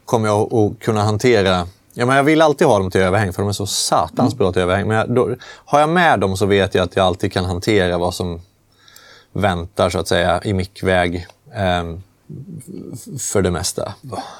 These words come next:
Speaker 1: Ja, vad har man med, mer med sig i väskan? Det är en bra fråga. Hörlurar som
Speaker 2: Nej.
Speaker 1: man gillar.
Speaker 2: Ja,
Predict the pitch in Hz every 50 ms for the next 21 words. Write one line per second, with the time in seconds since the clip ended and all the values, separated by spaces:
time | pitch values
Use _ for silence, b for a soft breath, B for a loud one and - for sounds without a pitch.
0 | - - - 71 76 98 117 131 143 127 92 85 95 85 - 95 98 98 107 147
1 | 180 190 127 98 90 87 - - 101 92 92 95 B B B B B B B B
2 | B B B - 104 104 101 95 101 107 110 101 - - - - - 95 90 90
3 | 98 - - - - _ _ _ _ _ _ - - 160 180 - 98 208 196 -
4 | - - - 110 135 131 - _ _ _ - - - 185 196 156 95 92 92 117
5 | 160 185 175 - - - 151 147 139 120 107 110 110 110 - - _ - - _
6 | _ _ _ _ _ _ - _ _ _ _ - 135 139 156 165